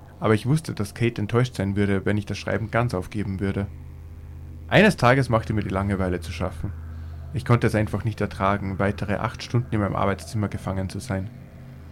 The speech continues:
Kate war auf einer medizinischen Konferenz und so hatte ich das Haus ein paar Tage lang für mich allein. Nach ein oder zwei Flaschen Wein stand ich dann vor Kates Büro. Kate war sehr auf ihre Büroräume bedacht und ich durfte sie nicht betreten,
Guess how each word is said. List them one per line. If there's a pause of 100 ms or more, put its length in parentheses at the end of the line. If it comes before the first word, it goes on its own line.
(220)
Kate
war
auf
einer
medizinischen
Konferenz
und
so
hatte
ich
das
Haus
ein
paar
Tage
lang
für
mich
allein. (720)
Nach
ein
oder
zwei
Flaschen
Wein
stand
ich
dann
vor
Kates
Büro. (800)
Kate
war
sehr
auf
ihre
Büroräume
bedacht
und
ich
durfte
sie
nicht
betreten,